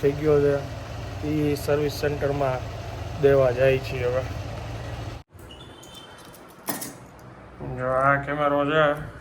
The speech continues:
જે પહેલેથી વ્લોગ જોતા હશે ને, ખ્યાલ જ હશે કે આમાં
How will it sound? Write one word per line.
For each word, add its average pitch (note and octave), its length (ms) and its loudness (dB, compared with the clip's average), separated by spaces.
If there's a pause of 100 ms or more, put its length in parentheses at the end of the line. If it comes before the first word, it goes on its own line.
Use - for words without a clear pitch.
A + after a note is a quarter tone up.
(920)
જે C3+ 60 -6
પહેલેથી D#3 420 8
વ્લોગ E3 340 6
જોતા E3 260 6
હશે D#3+ 240 6
ને, D3 80 0
ખ્યાલ D3+ 300 4
જ - 20 2
હશે D3 300 2
કે C#3 100 2
આમાં C#3 420 2